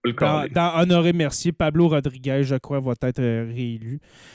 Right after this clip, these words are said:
Speaker 2: Dans Saint-Léonard, Saint-Michel, Patricia Latanzio, avec, euh, deux cent soixante-douze, euh, voix, euh, d'avance, avec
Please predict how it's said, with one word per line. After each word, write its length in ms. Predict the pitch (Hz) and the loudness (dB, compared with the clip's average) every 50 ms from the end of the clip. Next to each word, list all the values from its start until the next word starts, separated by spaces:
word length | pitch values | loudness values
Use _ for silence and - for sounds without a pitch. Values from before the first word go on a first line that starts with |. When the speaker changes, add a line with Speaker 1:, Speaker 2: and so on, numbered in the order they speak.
| - - - | -20 -12 -2
Speaker 2:
Dans 240 | 147 165 170 175 | 2 4 4 4
Saint-Léonard, 760 | 165 - 240 247 240 240 226 214 208 196 190 196 208 226 226 - | 4 4 4 4 6 6 6 6 6 4 4 4 4 4 2 2
Saint-Michel, 840 | - 226 196 190 180 175 151 - - 208 208 214 208 202 180 156 143 | 2 2 2 4 2 2 0 0 0 2 2 4 4 4 4 2 2
Patricia 480 | - 190 175 - 160 147 - - 208 208 | 0 -2 -2 -2 -8 -4 0 2 2 2
Latanzio, 760 | 196 190 170 - - 202 196 190 165 143 151 170 202 208 170 - _ _ _ - - _ _ - - - | 4 2 2 2 2 2 2 2 0 0 2 2 2 2 0 -2 _ _ _ -20 -20 _ _ -20 -12 -4
avec, 320 | 135 139 143 170 160 - | -4 0 0 0 2 4
euh, 100 | 185 165 | 4 4
deux 180 | 156 160 208 202 | 6 6 4 4
cent 200 | - - 226 220 | 4 2 0 0
soixante-douze, 720 | - - 208 180 175 170 160 214 214 208 196 190 170 156 160 | 2 2 0 0 2 2 4 4 4 4 4 2 2 2 2
euh, 480 | 156 147 139 135 127 123 123 123 123 120 | 2 4 4 2 2 2 2 0 0 -2
voix, 600 | 117 117 135 147 165 190 196 196 196 190 180 - - | -4 -4 -2 0 2 2 4 4 2 0 0 -2 -4
euh, 180 | 143 131 131 | -4 -4 -4
d'avance, 760 | 131 127 196 202 190 180 220 226 226 220 190 160 139 - - 147 135 120 110 - _ _ _ _ _ | -2 2 2 2 4 4 2 2 2 0 0 -2 -4 -4 -4 -4 -4 -4 -6 -10 _ _ _ _ _
avec 280 | 131 131 135 160 - | -8 -2 -2 -2 -4